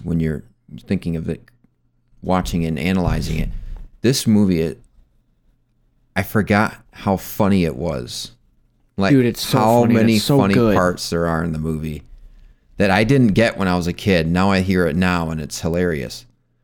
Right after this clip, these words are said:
Speaker 2: This story, even still, is so original. Like, for the time it was original, the concept even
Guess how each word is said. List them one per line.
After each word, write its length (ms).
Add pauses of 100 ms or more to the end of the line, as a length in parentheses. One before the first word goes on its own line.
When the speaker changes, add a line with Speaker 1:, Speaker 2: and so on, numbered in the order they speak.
(140)
Speaker 2:
This 260
story, 540
even 460
still, 640 (480)
is 180
so 300
original. 680 (1080)
Like, 220
for 120
the 120
time 360
it 60
was 160
original, 580 (300)
the 100
concept 840
even 540